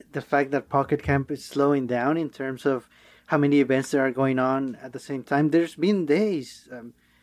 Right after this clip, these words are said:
I think we're running on, on four or five days straight without, uh, any events, just new villagers, you know. I think that's a, I hope that's a sign that things are slowing down for a reason. Uh,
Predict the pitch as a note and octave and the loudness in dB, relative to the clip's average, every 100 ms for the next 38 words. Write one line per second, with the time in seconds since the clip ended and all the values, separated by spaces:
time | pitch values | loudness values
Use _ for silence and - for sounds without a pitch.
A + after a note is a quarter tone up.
0 | _ _ _ _ _ _ - D3+ D#3 D3 | _ _ _ _ _ _ -16 -12 -10 -2
1 | G#3+ G#3 F3 F#3 E3+ D#3+ C#3+ C3+ C3+ C3 | 2 2 2 0 0 2 0 0 -6 -6
2 | - D#3+ F3 D3 C#3+ D3 D3 D3 - - | 0 4 4 2 2 2 4 2 0 2
3 | D#3+ D3+ C3+ C3+ B2+ B2+ A#2 G#2 _ _ | 4 4 4 4 4 0 -4 -10 _ _
4 | - D3 D#3+ E3 D3+ B2 D3+ A3 D#3 - | -14 -6 -2 0 2 2 2 2 -2 -8
5 | C#3+ - D3 C3+ E3 D#3+ D3+ C3+ B2+ B2+ | -8 0 2 4 4 4 0 -6 -8 -8
6 | B2+ - - _ - B2 - F3 F3+ E3+ | -8 -14 -20 _ -14 -10 0 2 2 0
7 | - D3+ - C#3+ C3+ F#3 G3 F#3 E3+ D#3+ | -2 -14 -12 -12 0 0 2 2 0 -4
8 | - D#3 D3+ C3+ B2 A#2+ A#2 A2 _ _ | -2 2 2 2 -2 -6 -8 -12 _ _
9 | _ _ - C#3+ - C#3 C3+ C#3+ C#3 C3 | _ _ -2 0 2 0 2 2 2 2
10 | C3+ - B2 A2 C3 A2 G#2 _ _ - | 2 0 -8 -10 -10 -12 -16 _ _ -20